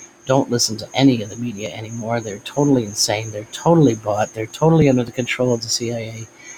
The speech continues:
And, uh, and who knows, probably the F B I, and, and I don't even know anymore. But it's hard to even verify these things, so I don't give you a lot of verification links,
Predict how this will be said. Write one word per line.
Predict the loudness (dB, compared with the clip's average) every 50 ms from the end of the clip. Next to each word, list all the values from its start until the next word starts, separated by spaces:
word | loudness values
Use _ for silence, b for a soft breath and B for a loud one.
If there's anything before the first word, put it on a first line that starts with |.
| B B B B B B B _ _ 0
And, | 0 2 0 0 0 2
uh, | 4 4 4 2 0 -4 -10 -16 -20 -20 -20 -20 _ _ _ -20 -18 -16
and | -10 -4
who | -2 -2 -2
knows, | -2 -2 -4 -8 -6
probably | -4 -4 -4 -2 -4 -4
the | -4 -4
F | -4 -4 -6 -8
B | -6 -4
I, | -2 -2 -2 -4
and, | -8 -10 -14 -16 -18 -20 _ -12
and | -10 -10 -10 -10 -12 -16 -20 -20 -20 -20 -20 _ _ -2
I | -2 -2
don't | -2 -2 -6 -8
even | -10 -10 -12 -12
know | -12 -12 -12
anymore. | -12 -14 -16 -16 -16 -16 -16 -16 B B B B B B B B B B B B -2
But | -2 -2 -2
it's | -2 -4 -2
hard | 0 2 2 2 0 -2
to | -4
even | -4 -4 -4 -4 -6 -8
verify | -2 0 2 2 2 2 0 -2 -2 -2 -2
these | -4 -4 -4 -6
things, | -6 -6 -6
so | -6 -6 -6
I | -8 -6
don't | -2 -2 -2 -2 -2 -4
give | -4 -4 -2 -2
you | -4 -4 -4 -6 -8 B B B B B B B B -2
a | 0 2
lot | 2 4 4 4 4 2 2 -2
of | -6 -6 -2
verification | -2 -2 -2 -4 -8 -8 -4 -2 -2 -2 -2 -2 -2 -2
links, | -2 -4 -4 -6 -10 -12 -14